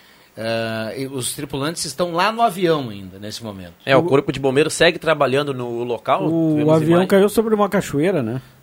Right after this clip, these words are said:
Speaker 2: É, e vemos ali os destroços do avião.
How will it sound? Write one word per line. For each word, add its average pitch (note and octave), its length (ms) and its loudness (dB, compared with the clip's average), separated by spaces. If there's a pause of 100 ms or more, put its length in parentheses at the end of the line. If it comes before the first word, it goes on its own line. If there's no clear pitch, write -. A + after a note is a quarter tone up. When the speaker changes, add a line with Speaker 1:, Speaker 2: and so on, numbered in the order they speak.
(140)
Speaker 2:
É, A#2 340 -2
e B2 60 -6
vemos A#2 340 -6
ali B2 100 -2
os B2+ 120 -6
destroços B2 640 -2
do A#2 80 -2
avião. A#2+ 580 -6